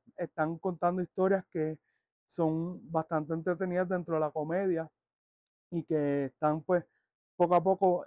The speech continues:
explorando, por decirlo así, nuevos terrenos. Dentro de todo, quiero destacar que el principio, como que para mí le resta un poquito, pero fuera de eso, pues,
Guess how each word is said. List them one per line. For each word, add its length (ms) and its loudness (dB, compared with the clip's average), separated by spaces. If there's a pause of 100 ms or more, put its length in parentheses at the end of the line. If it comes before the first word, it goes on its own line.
explorando, 840 4 (400)
por 140 2
decirlo 320 2
así, 180 -4
nuevos 380 2
terrenos. 500 -8 (220)
Dentro 240 -2
de 60 -4
todo, 440 4 (260)
quiero 180 4
destacar 420 2
que 60 -2
el 100 0
principio, 880 0 (180)
como 320 2
que 320 2 (420)
para 240 4
mí 160 2
le 140 0
resta 260 -8
un 80 -6
poquito, 460 -2
pero 280 -2
fuera 340 -2
de 100 0
eso, 380 -2 (100)
pues, 380 0